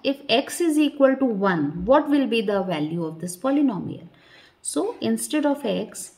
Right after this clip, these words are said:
we can write one out here and put the values. We'll put the value of x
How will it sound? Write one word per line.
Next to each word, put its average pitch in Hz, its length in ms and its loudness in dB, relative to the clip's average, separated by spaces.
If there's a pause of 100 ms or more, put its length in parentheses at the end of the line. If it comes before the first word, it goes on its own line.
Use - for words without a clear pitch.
(240)
we 220 120 -4
can 214 180 -4
write 165 320 -4
one 156 380 -4
out 220 260 -6
here 254 280 -2 (440)
and 294 220 0
put 269 160 -2
the 196 100 -4
values. 170 680 -12 (1000)
We'll 254 280 0
put 294 200 -2
the 302 120 2
value 226 340 0
of 226 220 -2
x - 540 -4